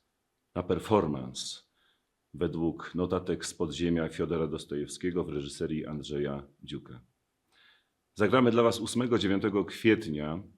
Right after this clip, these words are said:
w gościnnych progach Teatru Polskiego imienia Arnolda Szyfmana w Warszawie w ramach pierwszej edycji festiwalu Lamentacje.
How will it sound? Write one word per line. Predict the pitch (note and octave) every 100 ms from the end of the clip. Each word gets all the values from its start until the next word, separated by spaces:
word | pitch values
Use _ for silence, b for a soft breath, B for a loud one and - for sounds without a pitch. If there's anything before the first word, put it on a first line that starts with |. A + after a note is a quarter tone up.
| _ _ _ _ - -
w |
gościnnych | D#2+ F#2 - A#2+ G#2 F#2 - -
progach | F#2+ F#2 F2+ E2+ - - _ _ _ _ _ _ _
Teatru | - G2+ G#2 G2+ G2 F2+
Polskiego | F2 E2 - - G2+ F#2+ F#2 F#2 F2+ -
imienia | E2 E2 D#2+ D#2+ D#2 D#2 - _ _ _ b b b b _ _
Arnolda | F2+ F#2 F#2+ G2 F2 F2
Szyfmana | E2 D#2 D#2+ D#2 D2
w |
Warszawie | C2 D2 - D#2 C#2+ - - _ -
w | D#2+
ramach | G2 F2+ - -
pierwszej | C3 C3 - A#2 G2+
edycji | E2+ F2 -
festiwalu | E2+ D2+ - D2 D#2 D2 C#2 - _ _ -
Lamentacje. | D2+ D2 C#2 C2+ - -